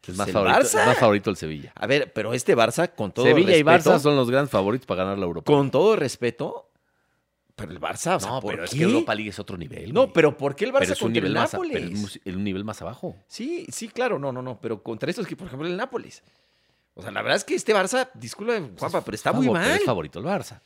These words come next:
Speaker 2: para avanzar.
Speaker 1: Ay, híjole,
Speaker 2: No,
Speaker 1: yo,
Speaker 2: ¿cómo?
Speaker 1: yo de veras no lo veo así. A este Barça.
Speaker 2: No, cómo no.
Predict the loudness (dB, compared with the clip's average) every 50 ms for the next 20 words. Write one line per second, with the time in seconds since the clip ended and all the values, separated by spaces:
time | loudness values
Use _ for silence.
0 | _ _ _ _ _ -16 -12 -12 -12 -8 -4 -4 -2 -2 -4 -6 -8 -10 -10 -10
1 | -10 -10 -10 -10 -12 -12 -14 -16 -16 -8 -4 0 2 2 4 8 10 10 10 8
2 | 8 6 6 6 6 4 2 4 4 4 4 4 2 -2 -4 -6 -10 _ _ _
3 | _ _ _ _ 8 8 8 8 8 4 4 4 4 4 2 0 -4 -6 -6 -10
4 | -14 -20 -20 -20 -20 -20 -20 -20 -20 -20 -20 -20 -20